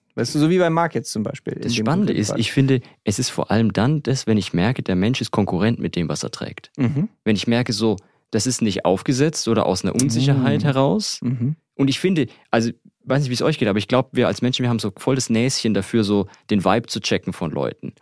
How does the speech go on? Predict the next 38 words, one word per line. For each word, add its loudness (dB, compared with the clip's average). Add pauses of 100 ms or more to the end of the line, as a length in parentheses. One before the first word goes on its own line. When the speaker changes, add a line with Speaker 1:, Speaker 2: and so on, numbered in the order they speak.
(120)
Speaker 1:
Ja. -2
Speaker 2:
Und -2
wir 4
merken 0
sofort, 0
wenn 0
jemand -2
aufgesetzt -6
ist. -12
Oder -2
wir 2
merken 0
sofort, 0 (220)
wenn 2
jemand 2
überkompensiert. -2
Speaker 1:
Sich -2
verkleidet 2
dann -4
mit -8
Klamotten -12
zum -12
Beispiel. -16
Speaker 2:
Zum 0
Beispiel. 0 (140)
Speaker 1:
Mhm. -8
Speaker 2:
Und 4 (1400)
dann 2
gibt 0
es 0
eben 2
auch 0
einfach -2
Leute, 0
wo 0
du 0
sagst, -2
so, -2